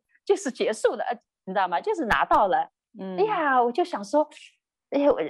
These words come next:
Speaker 1: 其实你这个是一个第二个，对我来说是第二个神迹。一个是工作，那工作的话，我先生还是不能来。但是呢，这个，呃，哎，加拿大移民，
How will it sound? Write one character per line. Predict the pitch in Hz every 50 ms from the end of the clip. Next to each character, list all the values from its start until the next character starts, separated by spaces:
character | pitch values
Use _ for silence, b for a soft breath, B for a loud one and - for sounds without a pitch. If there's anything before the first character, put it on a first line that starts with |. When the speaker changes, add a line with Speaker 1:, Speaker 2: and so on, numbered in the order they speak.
| - 214
Speaker 1:
其 | - - 359
实 | 349 330 320 - - -
你 | 202 196
这 | 190 - - 349 -
个 | 269 233
是 | - - - 233
一 | 214
个 | 190 214 202
第 | - - - 339
二 | 339 277 226 190
个， | 180 170
对 | - - 262
我 | 208 151 151
来 | 156 170
说 | 165 -
是 | 196 196 - 214
第 | - 208 269
二 | 226 185
个 | 175 175
神 | 175 - - 147 160
迹。 | 156 - 175
一 | 175 214
个 | - 269
是 | 254 - 196
工 | 190 - 214 196 202
作， | 202 233 185 147 -
那 | 175 170
工 | 175 - 269 247 247
作 | 262 302 269 214
的 | 180 180
话， | - 208 190
我 | 160 139
先 | - - 226
生 | 220 247 208
还 | 185
是 | - -
不 | - 233 202
能 | 180 170 160
来。 | 151 135 127 - - _ _ _ _ _
但 | - 220
是 | 214 - 202
呢， | 190 185
这 | 180 185 220 185
个， | 170 147 123 - - _ _ _ _ -
呃， | - 165 160 151
哎， | - - _ _ 185 185 185 202 202
加 | - 240
拿 | 226 226 220
大 | 214 240 220 196
移 | 180 160 160 180 190
民， | 180 165 151 151 156